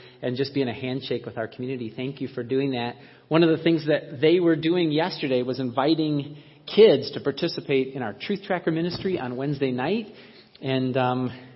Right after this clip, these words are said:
it's a good reminder for us that we're a little short-handed on Wednesday nights. So if you are willing to help out, uh, particularly this week, this Wednesday, we have a few of our volunteers that are out of town. And if you are willing to help out with Truth Trackers,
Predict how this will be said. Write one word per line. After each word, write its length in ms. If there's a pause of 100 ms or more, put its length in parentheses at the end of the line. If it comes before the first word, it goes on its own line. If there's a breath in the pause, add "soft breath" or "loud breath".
(440 loud breath)
it's 160
a 60
good 340
reminder 540
for 200
us 360
that 100
we're 140
a 80
little 360
short-handed 1000
on 240
Wednesday 340
nights. 320 (120)
So 100
if 100
you 140
are 100
willing 300
to 60
help 280
out, 300 (480 loud breath)
uh, 140 (180)
particularly 960
this 400
week, 480
this 260
Wednesday, 500
we 100
have 100
a 60
few 240
of 80
our 100
volunteers 720
that 100
are 60
out 160
of 100
town. 400 (380 loud breath)
And 100
if 120
you 120
are 100
willing 240
to 60
help 180
out 140
with 160
Truth 220
Trackers, 520